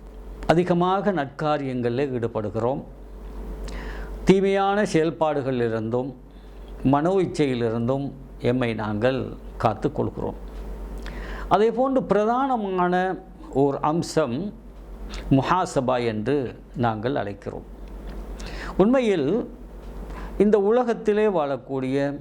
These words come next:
ஒவ்வொரு மனிதனும் மறுமையில் அல்லாஹுடைய சன்னிதானத்தில் விசாரணைக்காக நிறுத்தப்படுவான்.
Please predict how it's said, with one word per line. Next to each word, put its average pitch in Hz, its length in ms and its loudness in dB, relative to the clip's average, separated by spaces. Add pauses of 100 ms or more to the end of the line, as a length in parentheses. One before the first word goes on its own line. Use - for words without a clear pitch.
ஒவ்வொரு 123 320 0
மனிதனும் 135 640 -2 (720)
மறுமையில் 135 720 4 (260)
அல்லாஹுடைய 131 960 2
சன்னிதானத்தில் 123 960 -2 (200)
விசாரணைக்காக 123 960 0
நிறுத்தப்படுவான். 110 800 -2